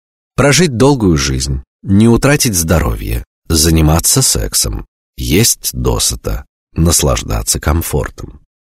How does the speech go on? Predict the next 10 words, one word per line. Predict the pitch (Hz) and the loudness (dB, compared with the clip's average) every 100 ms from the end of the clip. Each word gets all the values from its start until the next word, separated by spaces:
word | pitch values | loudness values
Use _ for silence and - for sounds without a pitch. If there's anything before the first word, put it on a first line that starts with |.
| - | -6
Социальная | - - - 117 147 76 50 | -2 0 2 2 2 2 0
система | - - - 57 - - - _ _ _ | -2 -4 -4 -6 -6 -10 -12 _ _ _
также | 170 180 127 127 | 2 2 4 4
насаждает | 120 127 110 113 127 117 113 | 4 2 2 2 2 2 2
нам | 110 101 | 4 4
набор | 95 82 87 - | 4 2 0 0
целей: | - - - 87 - _ _ _ 92 | -2 -2 -4 -8 -12 _ _ _ -2
быть | 92 127 104 | 2 4 4
добропорядочным | 101 95 - 90 90 85 78 82 78 | 2 2 2 2 2 2 2 0 0
гражданином, | 69 67 - 57 50 50 50 - | 0 -2 -2 -4 -4 -6 -6 -8